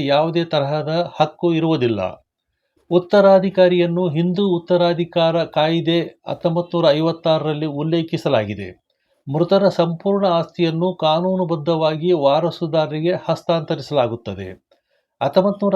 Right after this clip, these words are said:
ಐವತ್ತೈದರ ಹಿಂದೂ ಉತ್ತರಾಧಿಕಾರ ಕಾಯ್ದೆಯು ಮೃತ ವ್ಯಕ್ತಿ ಅಥವಾ ಯಾವುದೇ ಹಿಂದೂ ಪುರುಷನ ಕಾನೂನುಬದ್ಧ ವಾರಸುದಾರರಲ್ಲಿ ವರ್ಗ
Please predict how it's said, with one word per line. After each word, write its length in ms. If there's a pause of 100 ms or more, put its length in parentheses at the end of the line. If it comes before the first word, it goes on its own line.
ಐವತ್ತೈದರ 760
ಹಿಂದೂ 400
ಉತ್ತರಾಧಿಕಾರ 840
ಕಾಯ್ದೆಯು 580 (420)
ಮೃತ 200
ವ್ಯಕ್ತಿ 540
ಅಥವಾ 400
ಯಾವುದೇ 440
ಹಿಂದೂ 380
ಪುರುಷನ 560 (100)
ಕಾನೂನುಬದ್ಧ 680 (100)
ವಾರಸುದಾರರಲ್ಲಿ 1000 (760)
ವರ್ಗ 360